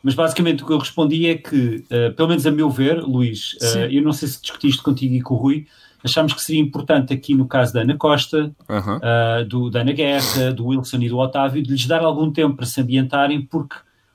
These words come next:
Speaker 1: pôr mais um convidado no meio de quatro pessoas, cinco pessoas, é o caos.
Speaker 2: Também é
Speaker 1: Eh,
Speaker 2: verdade, também é verdade.
Speaker 1: e, e prefiro aqui estar a ouvir a Tosta a falar connosco e ter a sua oportunidade durante alguns meses do que ser, eh, <laughs> um podcast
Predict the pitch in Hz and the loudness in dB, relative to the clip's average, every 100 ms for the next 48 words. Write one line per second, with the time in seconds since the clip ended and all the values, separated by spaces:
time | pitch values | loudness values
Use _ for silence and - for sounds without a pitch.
0 | _ - 156 139 156 185 180 180 180 156 | _ 0 2 4 2 2 0 0 0 2
1 | 156 143 120 110 131 131 147 139 - 156 | 2 2 0 0 0 2 2 0 0 0
2 | 156 - - 147 139 - 170 - - 139 | 0 -6 -4 -2 -2 -2 -6 -6 -2 0
3 | 147 131 - 143 139 147 151 127 120 101 | 0 -2 -4 0 2 0 -4 -4 -2 -2
4 | 92 - - - 117 117 135 101 - 107 | -4 -16 -14 -2 0 2 2 2 -2 -4
5 | 107 110 90 - 139 143 127 - 175 170 | -2 0 0 0 -2 0 -2 0 2 2
6 | 160 180 165 160 156 160 156 156 - 143 | 2 2 2 2 2 0 2 0 0 -2
7 | 139 131 151 147 143 143 143 160 - - | -2 -2 0 0 2 2 2 0 -6 -2
8 | 135 127 151 135 156 135 - 143 143 135 | -2 0 0 0 0 -2 -2 0 2 2
9 | 139 139 135 123 131 139 135 135 - 147 | 2 2 2 2 0 2 0 0 -6 -6
10 | 131 - 147 147 147 147 135 - 135 127 | -6 -2 2 2 0 -2 -4 -2 0 2
11 | 127 131 135 - - - - - _ _ | 2 0 0 -2 -2 -12 -18 -20 _ _
12 | 139 127 139 127 - 127 127 | -2 0 0 0 0 0 0